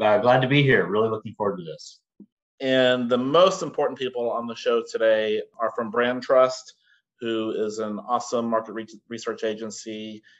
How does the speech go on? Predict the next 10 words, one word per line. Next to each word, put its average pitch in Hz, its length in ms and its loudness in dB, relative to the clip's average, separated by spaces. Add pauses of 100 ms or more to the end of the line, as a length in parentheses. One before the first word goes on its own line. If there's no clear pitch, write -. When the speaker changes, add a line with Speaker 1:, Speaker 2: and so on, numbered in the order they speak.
(140)
Speaker 2:
And 107 640 -4
it's 110 220 -10
Alex 113 300 2
Millett. 131 440 4
He 123 200 -6
is 113 340 -2
a 165 240 4
<laughs> - 0 -
managing 139 480 0
director 123 680 2